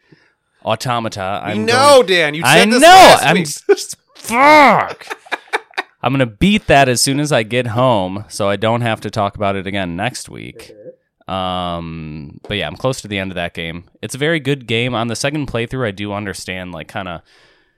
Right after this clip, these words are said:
Speaker 2: why other people weren't as hooked as I was, 'cause it's, like, a very story-centric game. Like, the gameplay is decent,
Speaker 1: Yeah.
Speaker 2: but it's nothing crazy.
Speaker 1: That's what always got me about it, is I was like, "Man, this is decent to look at."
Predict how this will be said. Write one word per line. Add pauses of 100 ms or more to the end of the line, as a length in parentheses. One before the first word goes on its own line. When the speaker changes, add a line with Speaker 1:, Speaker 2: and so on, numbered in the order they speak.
(140)
Speaker 2:
why (180)
other
people
weren't
as
hooked
as
I
was,
'cause
it's,
like,
a
very
story-centric
game.
Like,
the
gameplay (360)
is
decent,
Speaker 1:
Yeah. (720)
Speaker 2:
but
it's
nothing
crazy.
Speaker 1:
That's
what
always
got
me
about
it,
is
I
was
like,
"Man, (260)
this
is (760)
decent
to
look
at."